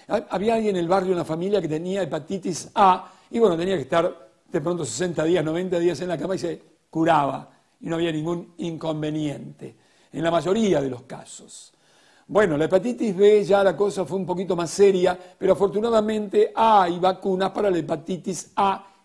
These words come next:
y B. La hepatitis C, que era el cuco de esta enfermedad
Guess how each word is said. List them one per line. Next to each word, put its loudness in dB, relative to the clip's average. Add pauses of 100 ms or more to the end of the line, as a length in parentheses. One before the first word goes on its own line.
(200)
y 0
B. -4 (760)
La 8
hepatitis 2
C, 6
que 4
era 8
el 0
cuco 2 (140)
de 0
esta -2
enfermedad 0